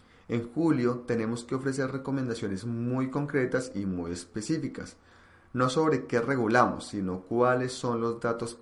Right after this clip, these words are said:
que necesitamos. Esta declaración esencialmente indica que hay menos de, en el a-, que hay me-, que hay al menos el acuerdo de algunas,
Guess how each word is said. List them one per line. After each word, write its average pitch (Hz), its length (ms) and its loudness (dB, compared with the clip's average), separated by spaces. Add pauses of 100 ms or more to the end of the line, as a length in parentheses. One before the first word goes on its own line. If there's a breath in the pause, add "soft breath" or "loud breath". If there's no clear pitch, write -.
que 110 120 -2
necesitamos. - 880 -6 (760 soft breath)
Esta 139 240 6
declaración 160 540 4
esencialmente 120 680 0
indica 131 400 -2
que 123 120 2
hay 104 100 2
menos 113 420 -2
de, 123 320 -4
en 117 140 0
el 110 80 0
a-, - 240 -2 (180)
que 127 80 -2
hay 120 120 6
me-, 131 280 0
que 113 200 2
hay 120 340 4
al 127 120 0
menos 113 440 0
el 110 120 0
acuerdo 98 360 0
de 104 80 0
algunas, 117 520 2